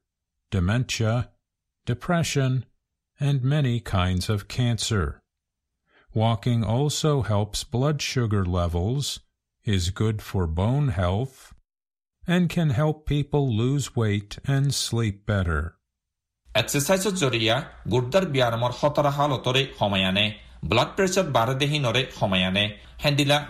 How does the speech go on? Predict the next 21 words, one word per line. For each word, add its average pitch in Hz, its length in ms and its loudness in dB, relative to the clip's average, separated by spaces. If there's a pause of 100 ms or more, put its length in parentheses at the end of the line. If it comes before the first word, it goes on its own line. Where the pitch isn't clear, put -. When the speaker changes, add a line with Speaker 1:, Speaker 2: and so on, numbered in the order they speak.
Speaker 2:
ডিমেনশিয়া 160 600 0 (160)
ডেমাকি 117 360 0
ব্যায়াম 117 340 0
হইতে 139 200 0
লই, 113 220 0 (300)
চিন্তার 120 380 0
ব্যায়াম 113 420 0 (280)
আর 113 200 2
দৈল্লা 117 280 0
বদিল্লা 120 380 0
ক্যান্সার 123 420 -2
ব্যায়াম 117 320 0
অকল 123 240 0
হইবর 123 300 0 (240)
জিন 127 280 2
খতরা 147 360 2
হালত 143 300 -2
অকল 131 240 -2
আছে, 101 260 0 (360)
হি 196 140 0
নরে 135 240 0